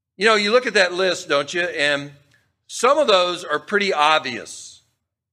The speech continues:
sins, right? Murder. I'm hoping I can get agreement from everybody here today that murder would be a sin. Thank you. I feel more comfortable here.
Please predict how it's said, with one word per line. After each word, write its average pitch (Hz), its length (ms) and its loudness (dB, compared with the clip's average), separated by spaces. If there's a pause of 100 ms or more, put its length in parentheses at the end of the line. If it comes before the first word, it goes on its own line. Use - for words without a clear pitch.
(280)
sins, 123 580 -2
right? 147 340 2 (840)
Murder. 170 680 0 (1160)
I'm 151 160 0
hoping 220 300 2
I 196 100 2
can 180 100 -8
get 185 140 2
agreement 180 540 -2
from 147 160 -6
everybody 160 500 2
here 147 200 0
today 123 480 0 (1500)
that 151 220 0
murder 160 800 0 (420)
would 160 160 -4
be 160 140 2
a 151 80 2
sin. 123 440 -2 (1400)
Thank 156 360 0
you. 123 200 0
I 127 80 4
feel 190 260 0
more 170 260 0
comfortable 147 540 -2
here. 107 380 -6